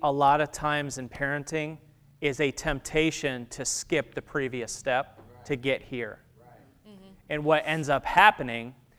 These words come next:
Speaker 1: is because you have skipped the coaching step, you have not prepared them for adulthood.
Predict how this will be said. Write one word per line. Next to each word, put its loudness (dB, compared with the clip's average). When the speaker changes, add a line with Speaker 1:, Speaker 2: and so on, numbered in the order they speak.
Speaker 1:
is 2
because 2
you 2
have 2
skipped 0
the -4
coaching 0
step, 0
you 0
have 8
not 4
prepared 2
them 2
for 2
adulthood. 4